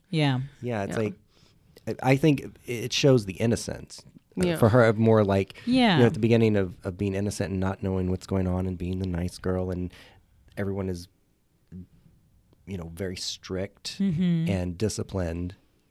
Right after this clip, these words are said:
Speaker 2: and I think she, I mean, she also doesn't really have any knowledge that anything's going on to begin with, you know.
Speaker 1: Well,
Speaker 2: At
Speaker 1: a,
Speaker 2: first, like, some
Speaker 1: a woman
Speaker 2: weird
Speaker 1: is
Speaker 2: things,
Speaker 1: straight up
Speaker 2: but
Speaker 1: murdered the day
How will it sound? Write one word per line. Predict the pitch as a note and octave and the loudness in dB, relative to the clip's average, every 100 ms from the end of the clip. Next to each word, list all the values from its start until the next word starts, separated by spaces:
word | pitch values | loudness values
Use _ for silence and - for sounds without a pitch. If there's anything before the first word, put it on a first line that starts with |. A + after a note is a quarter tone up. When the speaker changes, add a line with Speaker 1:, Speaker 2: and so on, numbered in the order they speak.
| _ | _
Speaker 2:
and | G2 F#2+ E2+ E2 E2+ F2 - _ - _ _ _ _ _ _ - - - - | -8 -6 -6 -8 -10 -12 -14 _ -20 _ _ _ _ _ _ -20 -20 -18 -8
I | |
think | G2+ G#2+ - - _ _ _ _ - | -4 -4 -6 -20 _ _ _ _ -12
she, | D3+ C4 C#4+ - | -4 -2 -2 0
I | |
mean, | F3 F3 | 0 0
she | D4 | -2
also | D4 - | -4 -2
doesn't | A2 G#2 F#2+ F2 F#2+ | 0 0 0 -6 -4
really | A2 F#2+ | -2 -2
have | F#2 F#2 | -2 -2
any | F#2+ F#2 F2+ - _ _ _ _ _ _ _ _ _ - | -2 -4 -8 -14 _ _ _ _ _ _ _ _ _ -10
knowledge | G#2 F#2+ G2+ G2+ F#2 E2 | -4 -2 -2 -2 -4 -8
that | - E2+ - | -12 -12 -8
anything's | G2+ F2+ E2+ | -8 -6 -8
going | - C#2+ D2 | -6 -8 -6
on | E2 A#1 C#2+ - - - - - | -8 -8 -12 -16 -20 -20 -20 -12
to | - | -4
begin | G2 F#2 G2+ F#2 | 0 4 4 2
with, | E2 F#2+ - | -4 -8 -4
you | F2+ | -2
know. | F2 | 4
Speaker 1:
Well, | D4 C4 G#3 - | 6 6 4 2
Speaker 2:
At | A#2+ - | 0 6
Speaker 1:
a, | |
Speaker 2:
first, | A3+ D3+ | 6 8
like, | C#3+ | 6
some | - | 10
Speaker 1:
a | C3+ | 10
woman | C3 C#3+ D3 | 12 10 10
Speaker 2:
weird | - | 8
Speaker 1:
is | C#3 | 8
Speaker 2:
things, | C3+ C#3+ | 8 8
Speaker 1:
straight | A2 F#3 | 6 4
up | - | 4
Speaker 2:
but | G2+ | 4
Speaker 1:
murdered | E3 E3 D3+ C#3 | 2 2 -2 -2
the | |
day | C#3+ D3 | -2 -2